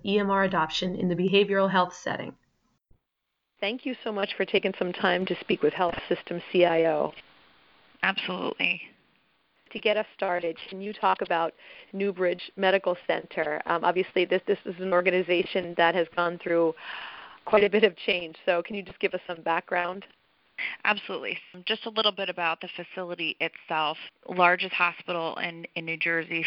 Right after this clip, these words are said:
Speaker 3: fourth largest hospital in the nation, you know, located right here in Bergen County, which is, I think, a fun fact that people really don't realize when they look at some of the health systems in New Jersey and,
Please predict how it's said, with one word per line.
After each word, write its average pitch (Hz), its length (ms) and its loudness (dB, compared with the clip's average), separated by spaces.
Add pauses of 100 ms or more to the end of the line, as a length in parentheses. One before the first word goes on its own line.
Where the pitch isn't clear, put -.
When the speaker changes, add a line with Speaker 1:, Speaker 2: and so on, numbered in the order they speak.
(120)
Speaker 3:
fourth 175 380 0
largest 160 320 0
hospital 160 480 0
in 156 80 -6
the 156 40 -2
nation, 151 640 -4 (120)
you 175 80 -10
know, 160 100 -4
located 156 520 0
right 156 180 2
here 165 180 -4
in 170 60 -12
Bergen 170 260 -2
County, 180 520 -2
which 170 260 -4
is, 160 200 -2 (220)
I 165 60 -6
think, 165 180 -6
a 165 80 -2 (100)
fun 160 280 -2
fact 151 260 0
that - 140 0
people 160 280 -8
really 156 360 -4
don't 185 240 2
realize 170 480 2
when 170 100 -14
they 160 160 -6
look 160 220 -6 (100)
at 156 240 -6
some 160 100 -14
of 156 60 -8
the 156 60 -6
health 151 220 -4 (120)
systems 151 540 -12
in 170 100 -6
New 151 160 -6
Jersey 147 640 -2
and, 151 400 -6